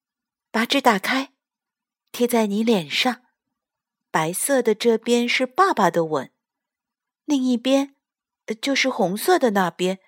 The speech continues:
是妈妈的吻。”其他小朋友听到了，都觉得很有意思。“现在好点儿了吗？”小宝宝抽着鼻子，点了点头。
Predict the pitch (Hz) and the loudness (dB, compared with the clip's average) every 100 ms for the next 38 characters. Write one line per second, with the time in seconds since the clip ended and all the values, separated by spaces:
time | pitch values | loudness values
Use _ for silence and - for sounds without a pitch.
0 | _ _ _ - - 262 254 359 440 302 | _ _ _ -8 -4 2 2 2 4 2
1 | 202 170 147 135 _ _ _ _ _ _ | 2 0 -4 -6 _ _ _ _ _ _
2 | _ _ _ _ _ _ _ _ _ _ | _ _ _ _ _ _ _ _ _ _
3 | - 175 - 185 185 139 - 165 180 - | -10 -8 -6 -6 -6 -10 -10 -10 -10 -10
4 | 208 214 185 170 - _ _ _ _ _ | -6 -6 -8 -12 -14 _ _ _ _ _
5 | _ - 427 - 254 240 320 - 196 277 | _ -10 -10 -6 -4 -2 -4 -4 -6 -4
6 | 453 180 165 165 156 165 131 _ _ _ | -6 -6 -8 -6 -4 -6 -8 _ _ _
7 | _ _ _ _ _ _ _ _ _ _ | _ _ _ _ _ _ _ _ _ _
8 | _ _ _ _ _ _ _ _ _ _ | _ _ _ _ _ _ _ _ _ _
9 | _ - 294 262 277 - _ _ - 294 | _ -10 -8 -4 -6 -8 _ _ -8 -6
10 | 339 294 226 233 262 - _ _ _ _ | -2 -2 -2 -2 -4 -6 _ _ _ _
11 | _ _ _ _ _ _ - 143 135 127 | _ _ _ _ _ _ -16 -14 -14 -16
12 | 131 135 135 - - 226 220 - 127 147 | -14 -14 -14 -14 -8 -6 -6 -10 -16 -16
13 | - 220 - _ _ _ _ _ 175 156 | -12 -12 -14 _ _ _ _ _ -14 -14
14 | 247 220 165 - 127 185 | -10 -12 -10 -12 -10 -12